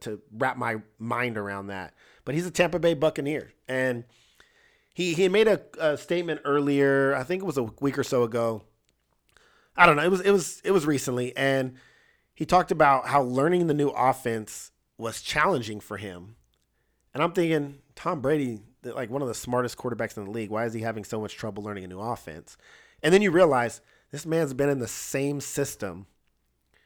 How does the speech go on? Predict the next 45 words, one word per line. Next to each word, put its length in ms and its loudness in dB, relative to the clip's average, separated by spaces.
for 240 -4
twenty 480 0
years. 640 -6
For 100 -6
twenty 400 2
years. 440 0
It's 160 -4
like, 240 2
it's 140 -2
like 180 6
you 160 4
and 140 4
me 160 6
working 520 2
at 120 2
our, 160 2
our, 160 -4
you 100 -2
know, 80 0
our 100 2
nine-to-five, 760 2
our 100 0
desk 340 -2
job, 380 -6
and 140 -10
we're 80 -4
doing 260 0
our 140 2
thing. 400 -2
We've 140 -4
been 100 0
there 100 -2
for 120 -4
twenty 320 0
years. 340 2
We 100 0
know 140 2
everything 400 2
there 140 4
is 140 4
to 60 -2
know 160 4
about 220 4
the 80 -4
office. 600 2